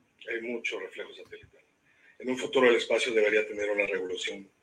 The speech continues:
a este tipo de, de eventos. Tenemos que aprender a analizar antes que reaccionar. ¿Por qué les digo todo esto? Para que se entienda que los que estamos en el medio aeronáutico tenemos muy claro cuando hay algo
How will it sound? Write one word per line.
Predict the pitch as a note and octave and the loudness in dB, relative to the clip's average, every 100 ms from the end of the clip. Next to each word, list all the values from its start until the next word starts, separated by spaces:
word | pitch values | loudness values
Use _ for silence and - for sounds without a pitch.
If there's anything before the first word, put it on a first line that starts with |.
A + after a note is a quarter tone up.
| _ _ - | _ _ -12
a | F#2+ | -10
este | - - | -10 -14
tipo | - F#2 F#2 | -20 -16 -12
de, | F2 - D3+ _ _ F#2 | -12 -14 -20 _ _ -14
de | F2+ | -10
eventos. | - - - - - - - - - - | -10 -14 -16 -10 -10 -10 -16 -16 -12 2
Tenemos | C#3 E3 - | 8 8 8
que | D3+ | 6
aprender | D3 C#3 C#3+ | 6 6 8
a | D3 | 8
analizar | C#3 A#2+ - C3 | 8 4 2 0
antes | A#2+ B2 - | 0 -4 -4
que | A#2 | -2
reaccionar. | A#2 A2+ C3+ C3+ C#3 | 0 0 0 2 0
¿Por | C#3 | 0
qué | E3 | 2
les | E3+ D#3 | 4 4
digo | D3+ D3 | 4 6
todo | C#3+ C#3+ | 8 8
esto? | C3+ - - _ _ _ _ - - _ _ _ _ - | 6 -2 -14 _ _ _ _ -20 -20 _ _ _ _ 2
Para | C3 C3 | 4 8
que | C#3+ | 6
se | - | 6
entienda | - D#3 D3 C#3 C#3+ C#3+ | 4 8 8 10 6 6
que | C3+ | 2
los | A2+ | 2
que | - | -2
estamos | - C#3+ D3 C#3+ | -2 0 0 -2
en | B2+ | -2
el | |
medio | B2 B2+ | 2 2
aeronáutico | B2+ B2+ B2+ A2 G#2+ - G2+ - | 4 2 2 0 -2 -10 -10 -8
tenemos | A2 A#2 B2 | -8 -8 -6
muy | B2 | -6
claro | A#2+ A2+ G#2+ G#2+ | -4 -2 -2 -4
cuando | G2 G2 G#2 | -10 -8 -2
hay | |
algo | G#2 G#2 G#2 | -2 -2 -8